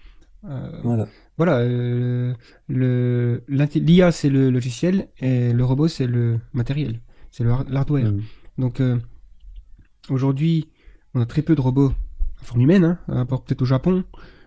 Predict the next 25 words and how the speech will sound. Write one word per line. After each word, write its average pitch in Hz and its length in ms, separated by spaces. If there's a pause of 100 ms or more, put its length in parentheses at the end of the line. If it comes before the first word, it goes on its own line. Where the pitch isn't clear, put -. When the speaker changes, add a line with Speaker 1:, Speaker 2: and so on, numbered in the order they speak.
(340)
Speaker 1:
Euh... 123 480 (2250)
Et 135 80
l'idée 156 240
d'en 160 120
créer, 165 400
il 143 60
y 131 80
a, 131 80
il 135 60
y - 20
a 151 40
des, 156 120
il 160 40
y 185 40
a 208 60
des, 190 120
il 165 200
y 165 60
a 196 60
des 185 160
secteurs 165 540
où, 170 180
effectivement, 143 480
t'as 135 120
envie 127 520